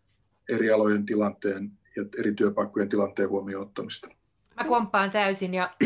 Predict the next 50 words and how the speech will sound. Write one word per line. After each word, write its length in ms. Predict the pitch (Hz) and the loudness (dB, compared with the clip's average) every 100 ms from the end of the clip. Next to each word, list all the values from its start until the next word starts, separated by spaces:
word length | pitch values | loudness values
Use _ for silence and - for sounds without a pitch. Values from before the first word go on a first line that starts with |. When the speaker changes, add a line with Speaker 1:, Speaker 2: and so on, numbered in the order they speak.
| - | 4
Speaker 2:
<clears throat> 240 | 262 214 202 | 6 6 4
oma 240 | 202 196 | 2 4
harkinta, 560 | 190 180 185 170 170 160 | 4 2 0 -4 -4 -2
tai 140 | - 160 | -4 -4
tollanen, 440 | 170 165 170 175 _ | -2 -4 -6 -10 _
mä 100 | 196 | -4
olin 100 | 185 | -2
just 120 | 185 | -2
kysymässä, 320 | - 202 170 170 | -4 -4 -4 0
että 80 | |
onks 140 | 190 196 | 0 2
joku 320 | 202 226 - - | 0 -2 -4 -8
puoliväli 680 | - 214 190 180 165 175 - _ - 185 - - - | 4 6 6 4 2 0 -6 _ -4 -2 -2 -2 -2
<laughs> 560 | 294 254 - - - | -2 -4 -6 -14 -14
sii 520 | 190 - 262 247 196 170 | -12 -4 0 2 2 2
tai 200 | 180 180 | 2 2
soo 320 | 226 202 170 | 4 4 6
vaihtoehto, 580 | 175 170 - 175 175 180 - - | 4 2 -2 -4 -2 -4 -4 -10
että 200 | 190 185 196 | -10 -4 -2
mä 40 | |
olisin 240 | 208 214 | 0 0
sanonut 500 | 202 185 180 175 175 | 0 0 0 -4 -4
kanssa, 380 | - 185 170 180 | 0 0 0 0
että, 380 | 165 - 175 - | 0 0 0 0
että 180 | - - | -4 -10
mä 60 | 165 | -6
koen, 340 | - 185 175 | 2 2 2
että 180 | 165 170 | -2 -6
työaika 460 | 165 185 170 170 165 | -2 2 2 0 -4
pitää 260 | 165 165 | -4 -2
ilman 220 | 175 165 | -2 -2
muuta 240 | 156 160 160 | -4 -6 -6
miettiä 460 | 160 160 - 160 | -6 -6 -6 -4
uusiksi 500 | 160 165 220 - - - | -4 -4 -8 -10 -14 -12
ja 100 | - | -6
kaikkien 460 | 139 151 - 156 | -4 -4 -4 -4
alojen 360 | 160 151 151 160 | -2 -2 -2 -6
pitää 260 | 160 160 165 | -8 -8 -8
se 100 | - | -6
erikseen 440 | 160 156 - 151 | -6 -6 -6 -6
tehdä 240 | 151 165 | -4 -6
se 140 | 165 160 | -6 -6
analyysi, 480 | 156 143 151 156 156 | -4 -6 -8 -10 -10
että 120 | - | -10
mikä 260 | 143 147 | -8 -6
on 80 | 143 | -6
tavallaan 400 | 151 143 151 165 | -4 -4 -4 -6
se 100 | 160 | -10
sopiva 360 | 160 160 160 151 | -10 -10 -6 -4
raami, 360 | 160 151 160 | 0 0 -2